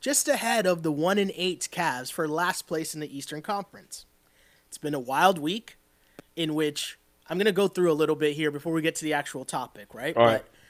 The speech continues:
Speaker 1: it's been a wild week where Stephen A. Smith has been calling their franchise an absolute disgrace. People are saying John Wall is overweight. People are saying Scott Brooks is not the right man for the job.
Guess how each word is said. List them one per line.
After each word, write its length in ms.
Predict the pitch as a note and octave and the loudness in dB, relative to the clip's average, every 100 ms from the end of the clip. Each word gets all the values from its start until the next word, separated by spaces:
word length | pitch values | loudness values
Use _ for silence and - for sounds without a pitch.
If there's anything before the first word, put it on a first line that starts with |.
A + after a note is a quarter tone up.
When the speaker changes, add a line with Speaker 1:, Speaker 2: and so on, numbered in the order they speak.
| _ | _
Speaker 1:
it's 80 | - | -8
been 120 | D#3 | -6
a 40 | C#3+ | 0
wild 320 | D#3 F#3 F#3+ | 4 4 4
week 360 | E3+ F#3+ F#3+ | 0 -2 -6
where 460 | D#3 D3+ D3 C#3 C3 _ _ _ _ | -4 0 0 0 -4 _ _ _ _
Stephen 460 | - - F3 F3 F3 | -8 -8 -6 -2 0
A. 120 | E3 | 2
Smith 420 | - D3+ E3+ G3+ | 2 2 2 2
has 180 | D#3+ C#3+ | -2 -2
been 160 | C#3+ | -6
calling 480 | C#3+ D#3+ D#3 E3 D#3 | -2 2 4 2 -2
their 120 | D3+ C#3+ | -4 -4
franchise 520 | D#3 E3 E3+ F3+ E3 | -6 -6 -2 -2 -2
an 60 | D3 | -4
absolute 500 | D#3 - D#3+ D#3+ - | -6 -4 -4 -6 -8
disgrace. 760 | A#2+ - - D#3+ G3+ G#3 - - _ - | -6 -6 -4 -2 -2 -2 -4 -10 _ -8
People 260 | D#3 D#3 | -6 -4
are 80 | E3 | -4
saying 280 | D#3 D#3 D3 | -2 -6 -6
John 320 | - D3 D3+ | -8 -4 -2
Wall 260 | D3 D#3 D#3 | 2 2 2
is 140 | C#3+ D3+ | 0 -2
overweight. 680 | D3+ B2+ A2 D3 G#3 - - _ _ _ _ _ _ _ _ - | -4 -4 -4 0 0 -2 -18 _ _ _ _ _ _ _ _ -10
People 260 | F3 F3 | -8 -4
are 80 | E3 | -4
saying 260 | - D#3+ C#3+ | -2 -4 -4
Scott 400 | - D#3+ D#3 A#2 | -2 -2 -2 -2
Brooks 340 | D#3+ G3+ - | -2 0 -2
is 140 | D#3 | -4
not 180 | C#3+ D3+ | -4 -4
the 80 | D3 | -2
right 200 | D3+ D3+ | -2 -2
man 180 | D3+ D3+ | -4 -6
for 140 | - | -8
the 120 | B2 A#2 | -12 -10
job. 520 | B2+ F3 G3+ G#3 | -4 0 2 0